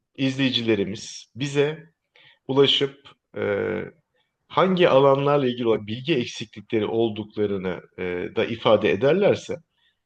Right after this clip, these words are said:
e, o alanlarda da biz gerekli uzmanlarla temas edip yurt içi ve yurt dışı, e, bu bilgi eksiklerini gidermek için de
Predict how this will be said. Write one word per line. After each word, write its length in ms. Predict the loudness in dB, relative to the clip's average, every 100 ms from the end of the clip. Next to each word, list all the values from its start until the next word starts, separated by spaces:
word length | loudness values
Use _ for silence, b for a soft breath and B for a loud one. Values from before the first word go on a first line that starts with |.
| _
e, 340 | -8 -4 -4 -4 2
o 160 | 4
alanlarda 680 | 6 4 2 2 0 0 -8
da 160 | -10
biz 380 | -10 -12 -14 -20 -20 _
gerekli 400 | -2 0 0 -6
uzmanlarla 720 | -10 -8 -2 -2 0 -2 -4 -4
temas 400 | -2 0 0 -2
edip 280 | -10 -12 -6
yurt 240 | -6 -6
içi 220 | -6 -2
ve 60 | -2
yurt 300 | -2 -4 -4
dışı, 360 | -4 -4 -8 -14 _ _ B B B B B -10
e, 260 | -6 -4
bu 300 | 0 0 0
bilgi 240 | -8 -2 -2
eksiklerini 500 | -2 -6 -6 -6 -2
gidermek 440 | 4 4 4 -4
için 300 | -6 -4 -2
de 200 | 0 -2